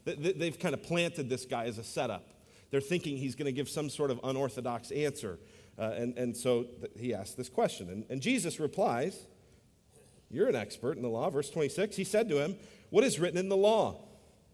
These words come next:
How do you read it?" So back at ya. "What, what, what do I do to inherit eternal life?" Great question. "What do you think?" Which is a great way to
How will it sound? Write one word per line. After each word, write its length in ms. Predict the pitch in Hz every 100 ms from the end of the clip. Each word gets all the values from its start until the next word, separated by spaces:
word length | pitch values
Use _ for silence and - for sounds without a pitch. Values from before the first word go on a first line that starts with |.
| _ -
How 100 | 185
do 80 | 208
you 160 | 240
read 200 | 254 135
it?" 140 | 87 - - - - - - - - _ - - - _
So 160 | - 127
back 300 | 175 208 208
at 180 | 220
ya. 140 | 151 101 - - - - _ - - - - _ _ -
"What, 160 | 185 208
what, 160 | 226
what 120 | 226 254
do 40 |
I 100 | 247
do 120 | 233
to 100 | 233
inherit 320 | 220 180 220
eternal 280 | 196 202 208
life?" 180 | 214 139 - -
Great 260 | - 170 180
question. 360 | 165 143 - 82 -
"What 120 | -
do 40 |
you 100 | 214
think?" 200 | 196 104 - - - - - _ _ _
Which 120 | -
is 60 | 156
a 20 |
great 200 | 180 151
way 140 | 151
to 160 | 131